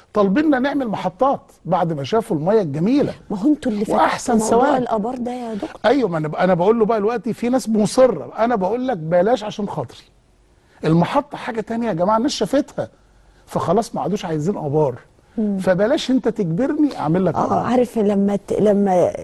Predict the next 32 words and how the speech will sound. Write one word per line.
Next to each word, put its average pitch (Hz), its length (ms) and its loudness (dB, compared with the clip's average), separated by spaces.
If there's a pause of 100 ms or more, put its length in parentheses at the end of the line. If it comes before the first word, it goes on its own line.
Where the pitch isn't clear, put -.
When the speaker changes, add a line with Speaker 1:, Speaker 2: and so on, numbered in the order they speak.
Speaker 2:
لما 165 300 0
تاخد 226 320 0
عدة 226 400 2
موبايل 233 420 2
قديمة 208 340 0
وتديها 202 400 0
واحد 247 200 -4
فيفرح 202 440 0
بيها، - 220 -2
وبعدين 196 260 2
تقوم 240 180 0
جايب 240 160 2
له 240 80 2
الموبايل 220 400 2
التاتش 254 440 -2
كده 226 380 0 (140)
Speaker 1:
<laughs> - 160 -20
Speaker 2:
وترجع 262 360 2
تحط - 440 -2
له 302 120 0
يقول 285 140 4
لك: 302 140 2
"لا، 311 100 2
مش - 140 -4
عايز 320 240 4
ال-، 214 380 2 (360)
العدة 254 380 4
القديمة 233 320 2
دي، 254 100 0
أنا 254 100 0
عايز 262 180 0
التاتش". - 560 -6